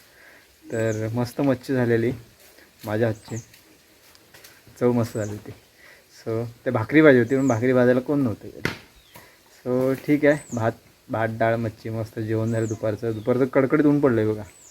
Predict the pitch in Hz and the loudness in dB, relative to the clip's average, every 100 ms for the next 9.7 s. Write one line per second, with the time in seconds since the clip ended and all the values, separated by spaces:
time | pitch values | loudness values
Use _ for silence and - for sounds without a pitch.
0 | _ _ - - - - _ _ 120 135 | _ _ -20 -20 -20 -20 _ _ 2 4
1 | 147 147 151 156 156 156 156 151 151 131 | 4 4 6 6 4 4 4 4 2 0
2 | 139 139 143 143 - 151 135 131 120 131 | 0 2 2 0 -4 2 4 6 4 2
3 | - _ 120 117 123 120 110 123 - - | -4 _ -4 0 2 2 -2 -4 -12 -20
4 | - - - - - - 123 131 156 170 | -20 -20 -20 -20 -20 -4 4 8 8 8
5 | 165 165 131 117 143 160 151 113 110 120 | 6 4 0 -2 0 4 4 4 2 4
6 | 120 113 131 135 143 147 135 135 135 139 | 2 2 0 4 6 6 4 2 4 4
7 | 143 131 107 107 123 117 120 117 131 135 | 4 4 4 2 0 -2 -2 0 2 2
8 | 131 - 110 120 131 131 131 139 131 127 | 0 -4 -2 2 4 4 4 4 2 4
9 | 135 131 127 127 - 113 | 4 4 2 0 -4 -6